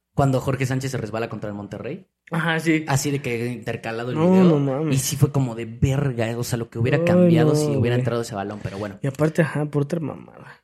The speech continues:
Speaker 1: Tío, y pues sí, güey, o sea, muy, muchos, vi muchos americanistas poner, güey, no, pues cuando vi el pinche travesaño, o sea,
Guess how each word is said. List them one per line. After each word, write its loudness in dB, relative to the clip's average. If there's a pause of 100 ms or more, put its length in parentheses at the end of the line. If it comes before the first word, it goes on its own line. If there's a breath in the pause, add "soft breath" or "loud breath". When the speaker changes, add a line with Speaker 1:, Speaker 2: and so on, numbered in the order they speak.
Speaker 1:
Tío, -4
y 2
pues 4
sí, -4
güey, 0
o -2
sea, -6
muy, -2
muchos, 0
vi -4
muchos -2
americanistas -8
poner, -6
güey, -8
no, -10
pues -6
cuando -8
vi -4
el -8
pinche -8
travesaño, -6
o -12
sea, -6